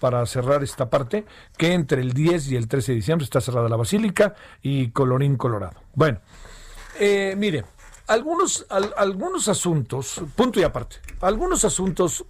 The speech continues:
en los cuales nuestra sociedad ha estado, eh, tienen demasiados devaneos, y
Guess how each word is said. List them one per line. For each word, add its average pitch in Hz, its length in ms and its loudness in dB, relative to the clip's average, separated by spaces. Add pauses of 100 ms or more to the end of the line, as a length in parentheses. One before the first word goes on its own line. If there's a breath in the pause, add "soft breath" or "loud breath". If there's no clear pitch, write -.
en 135 160 0
los 127 160 2
cuales 180 320 2
nuestra 131 540 -2
sociedad 139 520 2 (460 loud breath)
ha 196 120 4
estado, 143 680 -2 (720 soft breath)
eh, 160 640 2
tienen 233 560 2
demasiados 165 680 4
devaneos, 165 800 -2 (320)
y 143 280 2